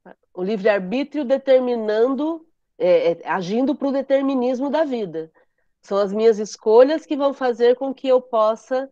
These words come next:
me desenvolver melhor ou não. E, ah, mas e se eu não tiver certeza? Então, aí eu vou pegar o livro do, dos Espíritos, no capítulo da Lei do Progresso,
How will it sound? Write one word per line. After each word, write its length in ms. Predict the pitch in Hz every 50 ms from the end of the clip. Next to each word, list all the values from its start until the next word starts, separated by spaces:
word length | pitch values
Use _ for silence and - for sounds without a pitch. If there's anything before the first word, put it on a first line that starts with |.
| _ _ _ _ _ _ -
me 200 | 202 220 240 202
desenvolver 640 | 196 190 208 240 240 202 220 220 214 196 214 202 202
melhor 420 | 208 202 202 202 202 202 214 233
ou 120 | 254 302 320
não. 340 | 285 226 190 165 160 165 _ _ _ _ _ _ _ _ _ _ _ _
E, 280 | - 196 190 196 202 -
ah, 180 | - 247 285 302
mas 200 | 285 285 285 262
e 60 | 320
se 100 | - -
eu 80 | 349 349
não 120 | 359 359
tiver 240 | - 320 294 294 285
certeza? 920 | 285 - 285 277 262 240 - _ - 220 196 190 180 170 160 165 147 156 _ _ _ _ _ -
Então, 240 | 202 190 - 240 254
aí 80 | 254
eu 60 | 262 254
vou 100 | - 247
pegar 280 | 294 285 247 277 269
o 40 | 262
livro 280 | 254 262 262 233 233 220
do, 240 | 208 202 113 147
dos 240 | 165 170 190 202 180
Espíritos, 640 | 190 175 - - - 254 262 240 226 - - 196 185
no 140 | 185 196 196
capítulo 540 | 196 214 208 - - 226 214 - - 214 214
da 120 | 190 208
Lei 180 | 202 202 202 196
do 100 | 185 185
Progresso, 800 | - 175 175 165 175 190 226 233 240 226 233 - - - 156 160